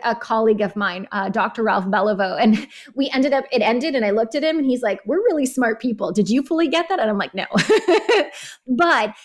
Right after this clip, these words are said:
it is beautiful. It, I love the costuming. I want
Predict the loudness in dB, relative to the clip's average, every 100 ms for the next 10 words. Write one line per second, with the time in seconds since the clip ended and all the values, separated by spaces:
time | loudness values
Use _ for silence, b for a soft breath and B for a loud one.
0 | B 0 2 2 -2 -2 4 4 4 0
1 | -4 0 0 0 -2 -4 0 0 0 -4
2 | -6 -2 0 2 0 0 0 0 -2 -2
3 | 0 2 0